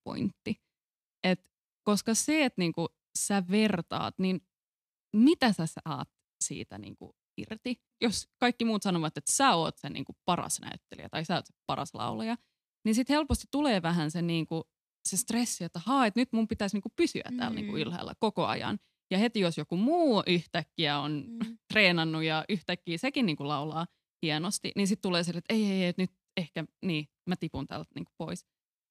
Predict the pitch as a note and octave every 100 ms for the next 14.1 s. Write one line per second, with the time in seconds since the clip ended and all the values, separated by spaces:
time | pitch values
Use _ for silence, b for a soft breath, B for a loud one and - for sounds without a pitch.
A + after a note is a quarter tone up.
0 | _ _ G3 F#3+ G#3+ G#3 F#3 F3+ _ _
1 | _ - F#3+ F#3 C4+ D#4 C#4+ G#3 - D3+
2 | A2 G2+ - F#2+ G2+ G3 A#3+ C4 A#3+ F#3+
3 | F3 G3 F3 D#3+ D3+ E3 E3 D#3+ - D#3+
4 | D3+ E3+ D3+ D#3+ - E3+ - D#3+ D3+ D3
5 | _ _ _ _ - F3+ G3 F#3+ F3+ G3
6 | F3+ D#3+ F3 - F3 E3 - A2+ - F#3
7 | - - G#3 F#3 - B2+ - G3+ A3 F#3+
8 | G3+ G3 F#3+ F3+ - _ _ - A3 -
9 | - E3 D3+ D3+ D3+ D#3+ - _ F#3 E3+
10 | D#3 C#3+ - _ E3 D3+ C#3+ D#3 D3 D3+
11 | D#3 _ F#3 F3 D#3 - D3+ C#3 D#3+ E3
12 | D#3 - F3 E3 - D3 D3 D3 F3 -
13 | _ _ _ _ _ - A#3 A3 G3 F3+
14 | A3